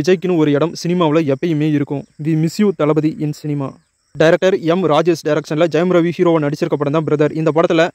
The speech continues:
ஹீரோயினா ஆக்டர் பிரியங்கா மோகன் நடிச்சிருக்காங்க. இந்த படத்துடைய ஃபுல் ஷூட்டிங் வரைக்கும் கம்ப்ளீட் பண்ணிட்டாங்க. இன்னைக்கு பிரதர் படத்துடைய டப்பிங் ஒர்க்கை ஆக்டர் ஜெயம் ரவியும் ஆக்டர் பிரியங்கா மோகனும் கம்ப்ளீட் பண்ணிட்டு தான் மூவி டீமே அஃபிஷியலா அவங்க டப்பிங் பண்ணிட்டு இருக்க சில போட்டோஸை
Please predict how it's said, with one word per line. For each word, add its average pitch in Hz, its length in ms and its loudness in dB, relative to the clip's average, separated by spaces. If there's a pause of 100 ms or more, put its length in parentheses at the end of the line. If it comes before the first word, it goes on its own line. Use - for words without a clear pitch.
(120)
ஹீரோயினா 185 400 0
ஆக்டர் 170 280 -4
பிரியங்கா 175 380 0
மோகன் 160 240 -2
நடிச்சிருக்காங்க. 151 480 -4
இந்த 160 160 0
படத்துடைய 175 340 2
ஃபுல் 196 220 -4
ஷூட்டிங் 170 220 -2
வரைக்கும் 156 260 -4
கம்ப்ளீட் 156 300 -2
பண்ணிட்டாங்க. 156 340 2 (160)
இன்னைக்கு 185 320 2
பிரதர் 165 280 2
படத்துடைய 151 280 0 (100)
டப்பிங் 165 280 0
ஒர்க்கை 156 200 0 (160)
ஆக்டர் 160 300 -2
ஜெயம் 156 260 0
ரவியும் 156 300 0 (240)
ஆக்டர் 175 320 2
பிரியங்கா 190 380 0
மோகனும் 160 340 -4
கம்ப்ளீட் 160 320 -4
பண்ணிட்டு 160 280 -2
தான் 156 200 2
மூவி 190 180 2
டீமே 165 260 0
அஃபிஷியலா 160 460 0
அவங்க 156 260 -2
டப்பிங் 165 260 0
பண்ணிட்டு 156 220 -4
இருக்க 170 200 -4
சில 151 160 -2
போட்டோஸை 160 340 0